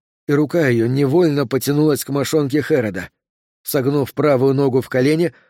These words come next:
он мягко столкнул девушку в бассейн. Но тело её продолжало прижиматься к его ногам. Постановая, она судорожно искала руками его плоть. Вошла Мария Чень,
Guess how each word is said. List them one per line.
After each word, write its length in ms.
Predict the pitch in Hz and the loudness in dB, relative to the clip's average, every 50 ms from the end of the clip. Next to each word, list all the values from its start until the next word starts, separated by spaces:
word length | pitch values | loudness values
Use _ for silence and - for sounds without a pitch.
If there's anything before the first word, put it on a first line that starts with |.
| _ _ _ - | _ _ _ -6
он 180 | - 147 151 170 | -4 -2 0 2
мягко 340 | 208 196 165 - - 156 | 0 0 -2 -2 -4 -6
столкнул 480 | 135 - - 139 127 127 151 170 165 151 | -4 -2 -2 -2 -2 0 0 0 0 0
девушку 460 | 123 131 147 139 139 123 - - 143 | 0 0 0 0 0 -2 -2 -4 -4
в 80 | 127 110 | -4 -2
бассейн. 500 | 113 117 98 - - 95 95 92 87 - _ _ _ _ _ _ _ _ _ _ _ | -2 -2 -4 -4 -6 -6 -6 -8 -8 -12 _ _ _ _ _ _ _ _ _ _ _
Но 160 | - 110 127 120 | -6 -4 -4 -4
тело 360 | - - 165 180 156 131 120 | -4 -2 -2 0 0 0 0
её 240 | 110 107 104 101 98 _ _ _ _ _ _ _ _ | 0 0 -2 -4 -6 _ _ _ _ _ _ _ _
продолжало 600 | - 127 127 131 139 135 131 117 139 151 139 135 | -4 -2 -2 0 2 2 2 2 2 2 2 0
прижиматься 720 | 123 - 156 151 139 123 147 156 165 170 147 - - 131 127 | 0 0 -2 -2 0 0 0 0 0 0 0 0 -2 -6 -4
к 80 | - | -2
его 220 | 143 143 127 143 135 | -2 0 0 0 0
ногам. 440 | 127 131 127 117 120 113 104 95 - _ _ _ _ _ _ | 0 -2 -2 -2 -2 -2 -2 -4 -8 _ _ _ _ _ _
Постановая, 720 | - 135 131 - - - 143 143 147 156 151 160 160 135 - _ _ _ _ _ | -8 -6 -6 -6 -2 0 0 0 0 0 0 0 -2 -4 -6 _ _ _ _ _
она 240 | - 135 139 147 135 | -6 -4 -2 -2 -2
судорожно 600 | 113 - 180 175 156 160 151 139 120 135 151 147 | 0 0 0 0 2 2 0 0 -2 0 0 0
искала 420 | 131 - - - 165 160 151 143 139 | -2 -2 -2 -2 0 0 2 2 2
руками 420 | 147 139 - - 151 147 139 143 | 2 2 2 0 0 0 0 0
его 260 | 147 139 135 131 147 | 0 0 0 0 -2
плоть. 460 | 135 - 160 143 120 98 - - - _ _ _ _ _ _ _ _ _ _ _ _ _ _ _ _ _ _ | -2 -2 -2 -2 -2 -4 -4 -10 -16 _ _ _ _ _ _ _ _ _ _ _ _ _ _ _ _ _ _
Вошла 480 | - 90 127 139 131 - 175 190 202 196 | -6 -2 -2 -2 0 0 0 0 2 2
Мария 400 | 185 165 160 160 170 165 160 131 | 0 0 2 2 2 2 0 -2
Чень, 340 | - - 117 107 104 196 | -2 -4 -4 -4 -4 -8